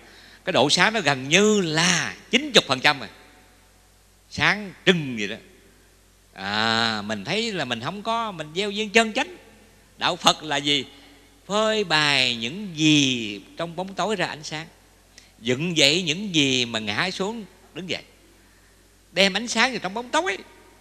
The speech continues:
Đạo Phật là vậy, phải là chánh kiến, phải là chánh pháp, ánh sáng của trí tuệ, ánh sáng của chánh pháp.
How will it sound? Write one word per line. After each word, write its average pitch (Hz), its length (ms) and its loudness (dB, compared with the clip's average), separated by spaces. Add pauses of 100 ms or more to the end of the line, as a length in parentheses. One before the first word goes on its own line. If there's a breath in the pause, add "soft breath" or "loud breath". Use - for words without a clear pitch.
(240)
Đạo 156 140 -4
Phật 175 180 -4
là 156 100 -10
vậy, 151 160 -10 (220)
phải 143 140 -4
là 190 120 -2
chánh 240 360 -4
kiến, 277 280 0 (600)
phải 143 160 0
là 170 80 -2
chánh 233 280 -2
pháp, 247 240 -2 (1700)
ánh 247 180 -8
sáng 247 260 2
của 262 80 -10
trí 294 160 -2
tuệ, 135 320 0 (1400)
ánh 240 180 -4
sáng 247 240 2
của 220 60 -8
chánh 233 200 -8
pháp. 233 220 -8